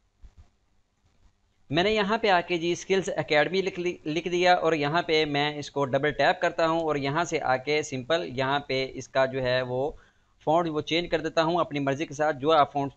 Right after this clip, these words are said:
रखना चाहें वो आप इसका रख सकते हैं। मैं simple यहाँ पे बिल्कुल एक सादा सा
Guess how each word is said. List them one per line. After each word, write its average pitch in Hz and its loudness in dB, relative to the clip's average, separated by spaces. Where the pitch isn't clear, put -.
रखना 160 -4
चाहें 156 -2
वो 127 0
आप 127 4
इसका 160 0
रख 127 0
सकते - -8
हैं। 113 -4
मैं 156 0
simple 196 -2
यहाँ 175 0
पे 170 0
बिल्कुल 185 -4
एक 156 0
सादा 151 2
सा 160 0